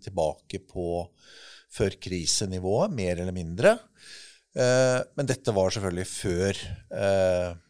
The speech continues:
omikronbølgen traff oss, før den siste nedstengningen. Vi har ikke nasjonalregnskapstall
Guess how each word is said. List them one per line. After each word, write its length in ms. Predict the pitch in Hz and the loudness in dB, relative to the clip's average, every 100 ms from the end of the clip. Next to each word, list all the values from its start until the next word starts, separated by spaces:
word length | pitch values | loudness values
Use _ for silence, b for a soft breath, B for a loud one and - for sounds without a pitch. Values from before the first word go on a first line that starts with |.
| _ 247 - - | _ -20 -18 -6
omikronbølgen 1200 | 123 92 95 - 98 95 95 92 90 92 95 92 | -4 -2 -2 -2 -2 -2 0 0 0 -4 -6 -6
traff 240 | 98 90 - 185 | -8 -6 0 2
oss, 140 | - | 2
før 300 | - 101 92 | 2 0 0
den 80 | 98 | -2
siste 640 | 92 98 - - 95 95 92 | -4 -2 -2 -2 -4 -2 -2
nedstengningen. 920 | 87 82 82 - 95 92 101 180 190 | -4 -4 -4 -4 -4 -4 -4 -6 -6
Vi 320 | 117 110 107 104 B B B B B - | -6 -4 -4 -6 B B B B B 2
har 240 | 104 98 | 4 4
ikke 560 | 95 - - 127 135 - - - | 0 -4 4 8 8 6 -4 -6
nasjonalregnskapstall 1300 | 120 107 113 90 87 87 92 - 95 - - 95 | -4 0 4 4 2 0 0 0 -2 0 0 0